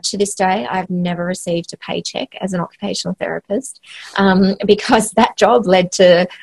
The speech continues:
uh, one thing to another. Uh, before you know it, I was, uh,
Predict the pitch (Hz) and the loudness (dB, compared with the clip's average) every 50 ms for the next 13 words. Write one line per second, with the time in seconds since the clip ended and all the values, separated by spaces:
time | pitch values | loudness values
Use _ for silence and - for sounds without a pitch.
0 | - - - 160 165 202 226 240 233 226 220 240 226 220 220 214 214 214 208 - | -12 -8 -6 0 2 2 4 4 4 2 4 4 2 4 4 4 4 4 2 0
1 | - - - - 185 170 180 214 220 220 214 208 202 196 196 208 196 185 180 - | -2 -6 -4 -2 0 2 2 2 4 4 4 4 4 4 4 4 2 0 -2 -2
2 | 196 - - 208 190 185 180 175 175 185 185 185 185 185 - - 180 175 170 170 | -4 -4 0 2 2 2 2 0 0 0 2 2 0 0 -2 -2 -2 0 0 -2
3 | 170 175 - - - - 202 180 175 | -2 -4 -6 -10 -10 -8 -6 -6 -6